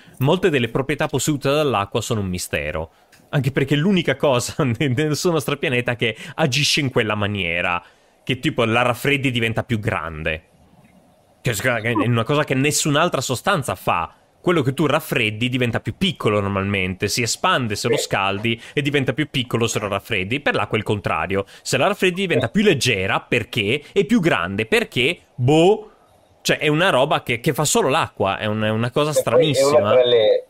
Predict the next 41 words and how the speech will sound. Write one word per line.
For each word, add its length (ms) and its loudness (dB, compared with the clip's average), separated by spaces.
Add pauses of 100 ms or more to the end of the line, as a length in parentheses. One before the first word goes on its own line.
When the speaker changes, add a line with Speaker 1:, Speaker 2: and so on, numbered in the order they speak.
(220)
Speaker 2:
tra 120 0
i 340 -4
componenti 760 0
più 480 -2
corrosivi, 840 0 (100)
cioè, 340 2 (180)
se 80 -20
ci 140 -20
pensi, 360 0
Speaker 1:
Sì, 140 0
Speaker 2:
nell'universo. 360 4
Speaker 1:
alla 180 4
lunga 340 4
corrode 380 0
qualsiasi 380 -2
cosa. 440 -2 (280)
Speaker 2:
Eh, 240 2 (120)
sì. 240 -10 (1120)
Non 160 2
Speaker 1:
Sì. 80 0
Speaker 2:
ce 100 2
n'è, 260 4
contro 280 0
l'acqua 340 4
non 160 4
ce 140 -2
n'è. 140 2 (720)
Speaker 1:
Ah, 80 2
è, 240 2
Speaker 2:
E 40 4
noi 120 6
Speaker 1:
è, 100 6
Speaker 2:
siamo 180 4
Speaker 1:
è 60 2
Speaker 2:
fatti 360 2
di 80 0
acqua 400 4
per 140 4
la 100 2
maggior 340 2
parte. 420 -2